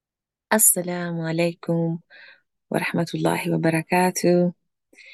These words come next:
Vrede zijn met jou, lieve luisteren, waar jij ook, eh, bent. En, ehm,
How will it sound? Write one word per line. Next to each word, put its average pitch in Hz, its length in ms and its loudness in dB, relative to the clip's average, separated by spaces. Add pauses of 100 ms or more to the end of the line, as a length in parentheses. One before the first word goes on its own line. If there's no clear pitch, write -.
(120)
Vrede 233 380 4
zijn 208 180 4
met 196 200 2
jou, 196 480 -2 (1700)
lieve 196 320 0
luisteren, 185 920 -2 (840)
waar 175 220 2
jij 180 260 2
ook, 175 300 0
eh, 165 260 2
bent. 170 540 -2 (1400)
En, 180 400 0
ehm, 170 560 -4